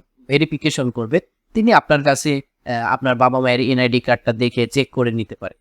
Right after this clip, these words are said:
যদি চেক করে তখন যদি বলে যে বাবা মায়ের, আহ, এনআইডি কার্ডে একরকম, আপনার এনআইডি কার্ডে একরকম, তখন আপনি তাকে একটু বুঝিয়ে বলবেন যে, "দেখেন, আমার সার্টিফিকেট রয়েছে, আমার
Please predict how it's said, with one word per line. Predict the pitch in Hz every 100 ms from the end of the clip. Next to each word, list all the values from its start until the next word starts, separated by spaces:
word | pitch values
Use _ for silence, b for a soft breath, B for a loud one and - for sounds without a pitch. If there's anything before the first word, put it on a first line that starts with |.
| -
যদি | 151 180
চেক | 170 170 -
করে | 160
তখন | 156 143 156 143
যদি | 135 135
বলে | 127 127 143
যে | 143 143 131 _ -
বাবা | 131 135 135
মায়ের, | 135 131
আহ, | 120 123 131 120 120
এনআইডি | 143 131 123 127
কার্ডে | 127 135
একরকম, | 131 131 123 254
আপনার | 147 135 131
এনআইডি | 127 123 117
কার্ডে | 117 120 123
একরকম, | 101 117 107 - _ _ _ _ _ -
তখন | 151 - 233
আপনি | 127 - 131
তাকে | 175 120 -
একটু | 143 - 170
বুঝিয়ে | 147 139 - 139
বলবেন | 117 113 113 185 -
যে, | 127 120
"দেখেন, | 110 - 233 - _ -
আমার | - 123
সার্টিফিকেট | - 90 - 113 120 - 135
রয়েছে, | 113 120 - 240 _ _ _
আমার | - 117 123